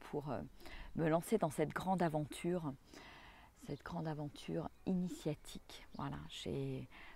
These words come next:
par ailleurs pas mal de feedback par rapport à cette, à ce parcours, euh, qui est assez, euh,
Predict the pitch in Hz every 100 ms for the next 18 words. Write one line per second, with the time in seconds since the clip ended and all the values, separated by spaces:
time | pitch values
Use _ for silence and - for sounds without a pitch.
0 | - 143 151 147 170 - 156 170 165 147
1 | - 143 143 170 - - 147 147 - 165
2 | 151 - - - - - - - 151 -
3 | - 220 208 151 - - - - - -
4 | - - - 151 147 135 131 - 57 -
5 | - - - - - - - - - -
6 | 147 - 175 - - 202 202 160 147 139
7 | 139